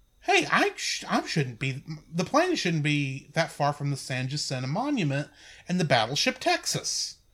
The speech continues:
I wanna see how they handled that in this game." So I slowly maneuvered my way over there because I was in a,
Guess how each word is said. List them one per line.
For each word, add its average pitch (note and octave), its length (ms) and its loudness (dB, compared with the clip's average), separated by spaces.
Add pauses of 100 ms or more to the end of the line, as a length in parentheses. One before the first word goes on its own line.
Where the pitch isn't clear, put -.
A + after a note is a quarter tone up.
(560)
I D#4+ 160 12
wanna F#3 280 8
see D3 200 -4
how D#3 180 0
they A3 120 0
handled B3+ 440 -2
that B2+ 200 0
in C3+ 80 -10
this F3+ 160 -6
game." C#4 240 -4
So E3 160 -8
I B3+ 260 -2 (800)
slowly G#3+ 840 4
maneuvered E3 480 2
my D#3+ 180 4
way D3+ 140 2
over B2+ 120 -4
there B2+ 100 -4
because C3 300 -6
I C3 100 -2
was B2 240 -10
in C3 240 -10
a, A2 260 -8